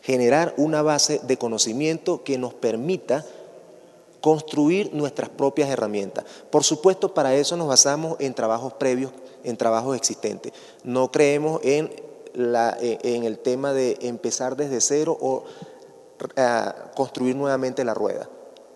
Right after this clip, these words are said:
La rueda ya existe. Pues podemos basarnos en la rueda para hacer otras cosas mejores.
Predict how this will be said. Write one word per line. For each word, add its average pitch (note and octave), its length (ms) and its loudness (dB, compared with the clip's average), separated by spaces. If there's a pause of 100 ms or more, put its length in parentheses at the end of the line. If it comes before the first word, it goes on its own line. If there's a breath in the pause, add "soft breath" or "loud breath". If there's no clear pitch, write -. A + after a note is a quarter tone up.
(160)
La A2+ 140 0
rueda A#2+ 240 4
ya B2 100 0
existe. - 460 -2 (760)
Pues A#2 160 4
podemos A#2 320 2
basarnos C#3+ 440 4
en C#3 60 2
la A#2 80 2
rueda C#3 260 2
para A#2+ 140 -2
hacer B2 260 -2
otras B2 240 -8
cosas B2 260 -2
mejores. A#2 380 -6